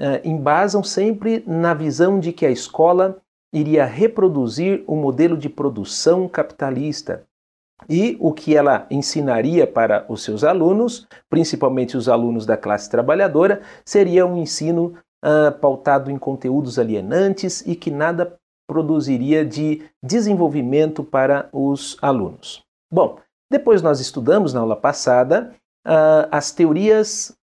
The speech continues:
do aprender-aprender, as pedagogias do aprender-aprender, onde nós estudamos quatro posicionamentos valorativos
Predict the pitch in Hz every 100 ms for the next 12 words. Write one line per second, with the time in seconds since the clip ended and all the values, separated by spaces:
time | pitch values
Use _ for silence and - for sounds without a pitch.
0 | _ _ - 143 165 156 143 120 117 170
1 | 196 - 156 123 95 - - - 135 127
2 | 120 98 92 185 190 165 170 - 147 139
3 | 139 139 139 120 98 - - - - 139
4 | 131 143 131 113 113 - 110 160 170 -
5 | _ - 175 226 240 220 214 196 180 165
6 | - 151 123 147 196 190 151 147 139 127
7 | 98 - - 208 208 214 -